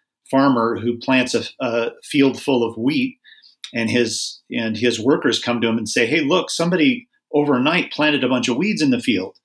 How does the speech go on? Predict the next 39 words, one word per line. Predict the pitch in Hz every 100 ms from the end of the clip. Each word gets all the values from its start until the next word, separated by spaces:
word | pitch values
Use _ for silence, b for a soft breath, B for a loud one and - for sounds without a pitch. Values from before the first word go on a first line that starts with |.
| B B B B -
And, | 123 120 120 120 -
uh, | 131 117 120 127
what | 143 -
should | 143
we | 135 123
do? | 170 135
Should | 131
we | 117 113
pull | 160 156
it | 139
all | 135 127
up?" | 175 - _ b b b _ _
And | 120 120 117
the, | 110 107 113 -
the | - 107
farmer | - 180 190 156 113
says, | 107
"No, | 117 156
no, | 160 131
no, | 117
don't, | 143 - - _
don't | - 147 139
pull | - 180
up | 180
the | 143
weeds. | 147 127 110 117
An | 120 -
enemy | 160 185 151 135 -
planted | 151 147 113 104
those | 92 87
things | - 98 101 -
there, | - 98 92
but | 98 -
don't | 135 131 165
pull | - 196
them | 175 165
up | 170 135
right | 104 127
now, | 113 110